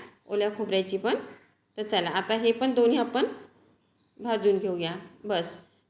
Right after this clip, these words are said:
एवढाच भाजायचं आहे आपल्याला, ह्याच्यापेक्षा जास्त काळा काही करणार नाही मी. आता आपण गॅस बंद करून घेऊया.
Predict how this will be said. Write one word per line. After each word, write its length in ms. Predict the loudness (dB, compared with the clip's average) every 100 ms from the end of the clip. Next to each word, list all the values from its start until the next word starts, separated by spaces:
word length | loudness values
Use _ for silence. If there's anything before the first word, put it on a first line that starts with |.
| -2
एवढाच 420 | 2 2 2 -2
भाजायचं 460 | -2 2 2 2 0
आहे 100 | 2
आपल्याला, 220 | 2 2
ह्याच्यापेक्षा 420 | 2 0 0 0
जास्त 280 | 0 -2 -4 0
काळा 240 | 2 2
काही 160 | 2 0
करणार 460 | 0 0 0 0
नाही 160 | 0 -2
मी. 240 | -2 -4 -8 -20 -20 _ _ _ _ _ _ _ _ _ _ _ _ _ _ _ _ _ _ _ _ -4
आता 160 | 0
आपण 200 | 2 2
गॅस 300 | 4 4 2
बंद 260 | 2 2 2
करून 320 | 2 2 4
घेऊया. 380 | 2 2 0